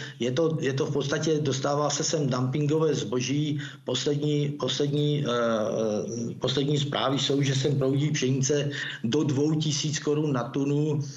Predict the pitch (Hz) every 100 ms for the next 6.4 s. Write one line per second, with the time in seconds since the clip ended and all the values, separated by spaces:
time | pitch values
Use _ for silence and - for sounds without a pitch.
0 | - - - 123 127 135 131 143 151 151
1 | 147 127 131 143 143 131 143 147 147 147
2 | 147 143 143 147 - 139 131 139 135 143
3 | 151 131 135 139 131 143 143 147 127 143
4 | 135 131 139 139 139 - - - - 131
5 | - 131 139 - 131 - 131 131 127 120
6 | 127 123 95